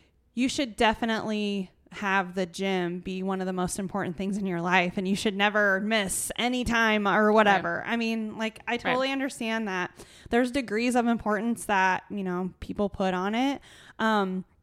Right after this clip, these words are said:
Speaker 1: but yeah, I guess I just am kinda curious.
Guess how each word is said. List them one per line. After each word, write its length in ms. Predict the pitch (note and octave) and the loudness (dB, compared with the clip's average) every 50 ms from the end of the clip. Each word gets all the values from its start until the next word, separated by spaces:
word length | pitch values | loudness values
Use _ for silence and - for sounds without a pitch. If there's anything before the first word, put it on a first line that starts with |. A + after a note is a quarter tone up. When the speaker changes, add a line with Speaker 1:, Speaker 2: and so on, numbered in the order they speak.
| _ _ _ _ _ _ _ _ - - - | _ _ _ _ _ _ _ _ -14 -6 -4
Speaker 1:
but 100 | A#3+ B3 | -2 0
yeah, 160 | B3 C4 C4+ | 2 4 4
I 80 | B3 B3 | 4 4
guess 220 | B3+ C#4+ C#4 - | 2 0 2 2
I 120 | E4 D#4+ E4 | 2 2 2
just 200 | C4+ C#4 - - - | 0 -2 -4 -4 -2
am 200 | A#3+ A#3+ B3+ B3+ | 0 0 0 0
kinda 220 | - B3+ B3+ B3 | -2 -2 -4 -4
curious. 640 | - - A#3+ A3+ A#3 B3 B3 B3 - - - - | -4 -2 -2 0 2 2 0 0 -2 -6 -10 -12